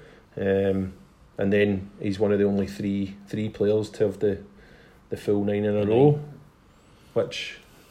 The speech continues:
Speaker 1: do you know who the other two are?
Speaker 2: Ferguson and Goff.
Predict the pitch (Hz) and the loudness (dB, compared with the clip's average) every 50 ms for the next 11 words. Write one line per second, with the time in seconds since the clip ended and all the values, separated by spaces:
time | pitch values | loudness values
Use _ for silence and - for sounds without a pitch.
0 | - - - _ - 101 95 101 98 101 98 101 98 104 104 110 - - 127 123 | -20 -20 -20 _ -14 -8 -6 -6 -4 -2 -2 -2 0 0 -2 -2 -2 -4 -4 -4
1 | 139 143 - - - - _ _ - - - - - - - - - - 110 107 | -4 -4 -8 -14 -20 -20 _ _ -20 -20 -20 -20 -20 -20 -20 -10 -6 -4 -4 -4
2 | 110 110 107 - - 113 104 107 104 101 101 101 101 - - 117 147 165 160 - | -4 -6 -8 -6 -6 -6 -6 -6 -8 -8 -10 -12 -14 -8 -2 -2 -2 -2 -4 -8